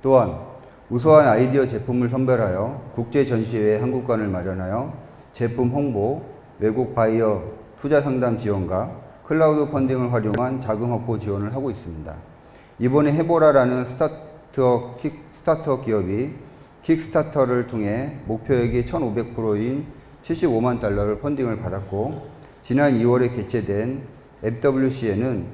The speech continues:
십여 개의 기업 참가를 지원하여 팔십여 개국 유통업체 및 투자자들과 천여 건의 상담, 기술 교류 등을 추진한 바 있습니다.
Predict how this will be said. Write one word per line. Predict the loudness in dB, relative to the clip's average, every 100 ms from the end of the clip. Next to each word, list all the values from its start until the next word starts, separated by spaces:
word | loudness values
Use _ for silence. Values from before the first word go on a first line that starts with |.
| -16 -20
십여 | -8 0 2
개의 | 4 2 2 0
기업 | 0 0 0
참가를 | -4 -2 -2 -4
지원하여 | -2 -2 0 0 0 -2 -6 -12 -18 -8
팔십여 | -6 -2 0 2
개국 | 2 0 -2 -4 -4
유통업체 | -6 -2 0 -2 -2 -2
및 | -2 -4 -6
투자자들과 | -2 0 0 -2 -2 0 0 -2 -12 -20 -20 -4
천여 | 0 0 0
건의 | -2 -2
상담, | -4 -4 0 -2 -2 -8 -8
기술 | -4 -2 -2
교류 | -2 -2
등을 | -4 -4 -6
추진한 | -8 -6 -4 -4
바 | -4
있습니다. | -4 -10 -12 -10